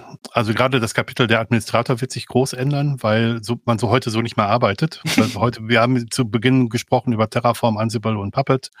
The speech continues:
Speaker 2: Ja.
Speaker 1: Wir sind heute deutlich näher daran, das alles zu automatisieren.
Speaker 2: Ja.
Speaker 1: Man konnte früher Administrator sein, ohne dass man programmieren konnte. Das ist heute auch nicht mehr der Fall. Also heute muss man programmieren können und, und auch skripten können, um, um Sachen automatisieren zu können. Ähm,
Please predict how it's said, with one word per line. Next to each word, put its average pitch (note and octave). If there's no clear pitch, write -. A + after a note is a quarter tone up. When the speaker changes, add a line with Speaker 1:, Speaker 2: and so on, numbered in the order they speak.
Speaker 2:
Ja. G#2
Speaker 1:
Wir A2+
sind A2+
heute A2+
deutlich A2+
näher A2+
daran, G#2
das G2+
alles A2
zu -
automatisieren. A2
Speaker 2:
Ja. -
Speaker 1:
Man A2
konnte C3+
früher C3
Administrator B2
sein, A2+
ohne C3+
dass B2
man A#2+
programmieren A#2+
konnte. A#2+
Das A2
ist -
heute -
auch A2
nicht B2
mehr C3
der A#2+
Fall. A#2+
Also G2+
heute G#2+
muss G#2
man A#2
programmieren A2
können A2+
und, G2+
und G2+
auch -
skripten -
können, A2
um, G2+
um G2
Sachen G#2+
automatisieren A2
zu -
können. A#2
Ähm, A2